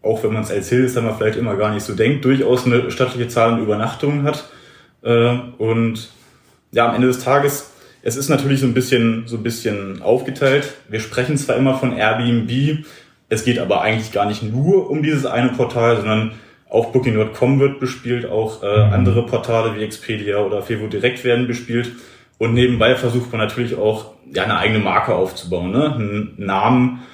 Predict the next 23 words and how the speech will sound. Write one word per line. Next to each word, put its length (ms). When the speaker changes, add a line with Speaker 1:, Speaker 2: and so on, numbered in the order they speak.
Speaker 1:
zu 180
generieren 460
in 100
Hildesheim 640
für 240
Übernachtungen, 720
für 120
kurzfristige 640
möblierte 380
Übernachtungen, 680
wo 140
Leute 280
auch 80
einfach 220
direkt 300
auf 140
dich 140
zukommen 380
und 80
bei 100
dir 160
direkt 360
buchen. 460